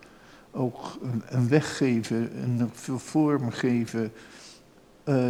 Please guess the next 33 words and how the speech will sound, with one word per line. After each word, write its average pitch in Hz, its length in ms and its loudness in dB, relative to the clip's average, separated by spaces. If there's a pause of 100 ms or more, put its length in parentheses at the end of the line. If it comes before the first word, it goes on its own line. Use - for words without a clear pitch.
dat, 123 480 -4
dat 123 220 -6
die 135 140 -2
ook, - 320 -12
want 120 300 -6
wat 117 440 -8
ver 143 300 -2
weg 170 200 0
gebeurt, 123 580 2 (720)
daar 131 140 -4
sta - 160 -2
je 127 120 2
zo 127 160 -2
machteloos 127 600 -2
tegenover. 127 800 -2 (640)
En 127 120 -2
dan 131 100 2
moet 127 160 0
het 120 120 -4
allemaal 131 560 0
met, 120 460 -2 (320)
ja, 131 360 -2
met 110 220 0
geld 131 360 -4
verstrekken - 580 -6
eigenlijk, 113 420 -6
is - 160 -8
het 110 100 -4
enige 117 300 0
wat 113 140 -10
je 123 80 -2
doen 143 280 0
kan. 139 280 -4